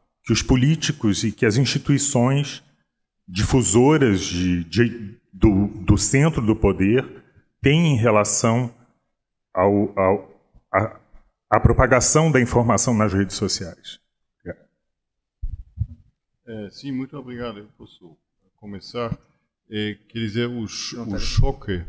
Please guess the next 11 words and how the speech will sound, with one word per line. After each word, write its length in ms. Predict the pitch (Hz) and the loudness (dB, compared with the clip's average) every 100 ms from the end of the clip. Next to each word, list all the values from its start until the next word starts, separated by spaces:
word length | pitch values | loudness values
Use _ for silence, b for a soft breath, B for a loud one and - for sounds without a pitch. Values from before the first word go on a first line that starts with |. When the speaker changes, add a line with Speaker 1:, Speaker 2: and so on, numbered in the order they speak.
| - | -10
Speaker 2:
da 280 | 110 92 101 | -10 -6 -2
modernização, 1000 | 101 107 107 107 98 98 - 123 117 80 - - | 0 0 0 0 0 -2 -2 -2 -2 -2 -8 -8
é, 420 | 107 101 95 92 - _ _ _ _ | -4 -2 -2 -4 -10 _ _ _ _
que 200 | - 104 | -8 -4
é 40 | 98 | 0
necessário 600 | 101 - - 107 110 95 | -2 -4 -2 0 2 0
para 260 | - 101 | 2 2
a 40 | 92 | 2
política, 500 | - 107 117 - 98 | 2 0 -4 -2 0
sim. 500 | - 139 120 90 - 113 | 2 2 2 0 -6 -4
É, 420 | 107 101 95 | 0 2 0